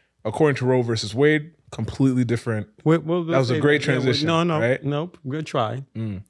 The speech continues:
Speaker 1: But no, I don't have any qualms with anyone that chooses to or not to go under the knife. But as for someone I would date or pursue, that's a different conversation.
Speaker 2: Okay.
Speaker 1: Yeah.
Speaker 2: You wanna have that conversation after this conversation?
Speaker 1: We could talk about it.
Speaker 2: Okay, cool. All right, but anyway,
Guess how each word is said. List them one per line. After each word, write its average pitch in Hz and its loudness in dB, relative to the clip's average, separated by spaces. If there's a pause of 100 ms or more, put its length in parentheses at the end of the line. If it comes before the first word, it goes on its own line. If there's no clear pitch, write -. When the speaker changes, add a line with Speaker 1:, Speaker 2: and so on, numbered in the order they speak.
(340)
Speaker 1:
But 110 -2
no, 123 -4
I 110 -4
don't 131 -2
have 123 0
any 120 -4
qualms 117 -6
with 104 -8
anyone 110 -4
that 104 -6
chooses 98 -6
to 104 -6
or 101 -6
not 98 -10
to 101 -8
go 95 -8
under 92 -10
the 92 -12
knife. 90 -14 (240)
But 123 0
as 113 2
for 107 -6
someone 107 -4
I 98 -4
would 95 -8
date 104 -6
or 95 -10
pursue, 104 -6 (100)
that's 98 -10
a 101 -8
different 90 -14
conversation. - -16 (840)
Speaker 2:
Okay. 165 -6 (160)
Speaker 1:
Yeah. 95 -12 (160)
Speaker 2:
You 160 -4
wanna 147 0
have 135 -2
that 135 -4
conversation 143 -4
after 139 -8
this 165 -8
conversation? 170 -12
Speaker 1:
We 170 -8
could 185 -12
talk 175 -10
about 180 -10
it. 214 -20 (160)
Speaker 2:
Okay, - -6
cool. - -8 (340)
All 151 -2
right, 156 0
but 156 -4
anyway, 151 -4